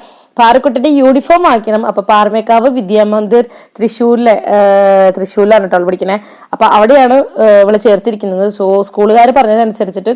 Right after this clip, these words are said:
കുറച്ച് സ്ഥലങ്ങളിൽ നിന്ന് തന്നെ നമുക്ക് യൂണിഫോം എടുക്കണമെന്ന് പറഞ്ഞു. അപ്പൊ അങ്ങോട്ടാണ് യാത്ര. ഏകദേശം ഒരു ഉച്ച ഉച്ചരയൊക്കെ കഴിഞ്ഞ് ഈവനിങ് ടൈമിനോട് അടുത്തിട്ടുണ്ട്. അപ്പൊ നമ്മുടെ, ഏഹ്, ഓട്ടോറിക്ഷയിലാണ് പോകുന്നത്.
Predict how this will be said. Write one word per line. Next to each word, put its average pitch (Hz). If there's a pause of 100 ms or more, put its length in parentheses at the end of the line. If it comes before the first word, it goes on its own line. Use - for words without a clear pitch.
കുറച്ച് 214
സ്ഥലങ്ങളിൽ 226
നിന്ന് 277
തന്നെ 269 (400)
നമുക്ക് 220 (300)
യൂണിഫോം 208
എടുക്കണമെന്ന് 202
പറഞ്ഞു. 190 (400)
അപ്പൊ 247
അങ്ങോട്ടാണ് 277 (120)
യാത്ര. 208 (480)
ഏകദേശം 196
ഒരു 202
ഉച്ച 226
ഉച്ചരയൊക്കെ 240
കഴിഞ്ഞ് 247 (160)
ഈവനിങ് 240
ടൈമിനോട് 240
അടുത്തിട്ടുണ്ട്. 220 (460)
അപ്പൊ 233
നമ്മുടെ, 285 (220)
ഏഹ്, 247
ഓട്ടോറിക്ഷയിലാണ് 240
പോകുന്നത്. 208